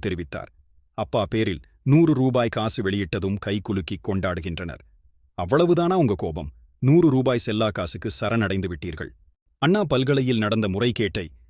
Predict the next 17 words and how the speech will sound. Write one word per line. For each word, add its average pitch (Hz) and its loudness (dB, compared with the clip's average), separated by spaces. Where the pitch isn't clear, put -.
அறப்போர் 190 4
இயக்கம் 117 0
வெளிக்கொண்டு 120 2
வரவிட்டால் 104 -2
யாருக்காவது 143 0
தெரிந்திருக்குமா? 104 -2
கடந்த 175 2
மீன் 139 4
ஆண்டுகளில் 117 2
ஆயிரம் 123 0
ரூபாய் 120 2
தவிர 101 -2
வேற 113 0
ஏதாவது 151 0
அரசு 123 0
செய்தது 110 -2
உண்டா? 87 -6